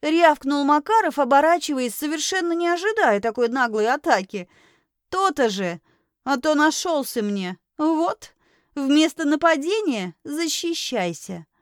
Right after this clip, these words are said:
«У меня хороший психолог, и он...» «Ирина, я не влюблён. Ты... Вы странно себя ведёте.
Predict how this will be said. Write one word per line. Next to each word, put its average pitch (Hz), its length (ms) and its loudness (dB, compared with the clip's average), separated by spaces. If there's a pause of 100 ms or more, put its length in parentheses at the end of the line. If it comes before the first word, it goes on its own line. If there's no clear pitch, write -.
(880)
«У 320 140 4
меня 311 340 4
хороший 302 600 0
психолог, 320 920 -4
и 277 180 0
он...» 359 300 2 (540)
«Ирина, 208 760 2 (300)
я 226 300 2
не 226 160 0
влюблён. 226 800 -2 (580)
Ты... 254 420 -2 (680)
Вы 202 320 4
странно 214 500 0
себя 220 340 0
ведёте. 226 800 -4